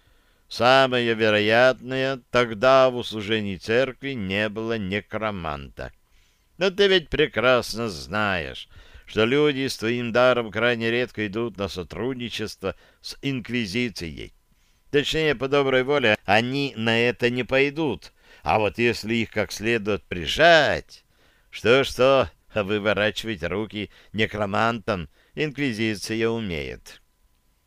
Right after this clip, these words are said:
Как только отец Каспер получил возможность расспросить труп твоего брата,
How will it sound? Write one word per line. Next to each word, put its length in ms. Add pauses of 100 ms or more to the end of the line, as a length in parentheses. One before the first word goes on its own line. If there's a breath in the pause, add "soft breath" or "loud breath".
Как 300
только 280
отец 340
Каспер 480
получил 560
возможность 800 (260 soft breath)
расспросить 840
труп 300
твоего 400
брата, 520